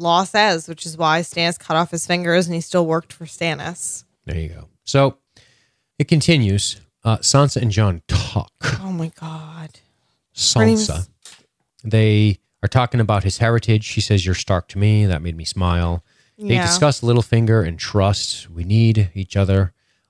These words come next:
Speaker 2: Obviously, we can't fight each other. We have enemies now, more enemies than we have." I like how we get a little insight into Jon on Littlefinger because he's never really interacted with Littlefinger, has he? And it shows here. All he knows is what he's heard.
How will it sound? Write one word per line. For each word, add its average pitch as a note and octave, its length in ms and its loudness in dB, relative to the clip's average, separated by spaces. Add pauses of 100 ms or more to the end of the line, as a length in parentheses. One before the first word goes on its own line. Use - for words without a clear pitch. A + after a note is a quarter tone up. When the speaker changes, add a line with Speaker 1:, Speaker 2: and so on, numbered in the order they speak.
Speaker 2:
Obviously, - 400 -4
we - 80 -12
can't D2+ 240 -8
fight G#2 220 2
each G2 140 0
other. F#2 420 2
We D#2 180 -8
have D#2+ 380 -4
enemies G#2+ 420 2
now, F2+ 460 0
more G2 280 0
enemies F#2 360 -4
than F2 160 -10
we D#2 80 -14
have." A2 560 -2 (640)
I A#2 80 0
like C3 280 0
how B2+ 280 4
we A2 180 2
get G#2+ 140 2
a G#2+ 60 6
little G2+ 340 0
insight B2 460 0
into F2+ 220 -6
Jon D#2+ 460 0
on E2 220 -4
Littlefinger E2 480 -6
because G2 260 0
he's G#2+ 160 -6
never D#3 200 2
really C3 220 2
interacted A2+ 540 0
with E2 220 -10
Littlefinger, D#2+ 480 -6
has F2+ 240 0
he? A#1+ 200 -20 (140)
And A2 200 2
it D#2+ 80 -6
shows A2 360 2
here. C#2+ 200 -10
All C3+ 160 2
he D3 140 -2
knows B2+ 200 2
is G#2 100 -2
what F#2+ 140 -2
he's E2 140 -8
heard. - 380 -8